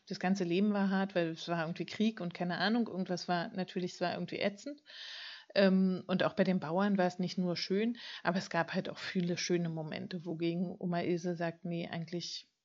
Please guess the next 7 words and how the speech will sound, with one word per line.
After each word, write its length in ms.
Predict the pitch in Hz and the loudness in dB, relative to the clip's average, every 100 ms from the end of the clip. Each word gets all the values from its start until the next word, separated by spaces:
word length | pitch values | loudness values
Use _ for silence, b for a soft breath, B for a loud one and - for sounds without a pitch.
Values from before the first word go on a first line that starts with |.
| _ _ _ _ _ _ | _ _ _ _ _ _
war 100 | 180 | -2
jeder 360 | 170 175 175 170 | 2 2 2 0
Tag 460 | - 170 165 - _ | -2 -2 -4 -8 _
Selbstmord 560 | - 165 165 - 156 - | -6 -6 -6 -4 -6 -4
geeignet“, 520 | 156 - 156 165 160 | -4 -4 -4 -6 -6
sozusagen. 720 | 156 147 165 156 151 160 165 | -8 -8 -6 -6 -6 -8 -8
Also 340 | 185 185 175 | -6 -6 -6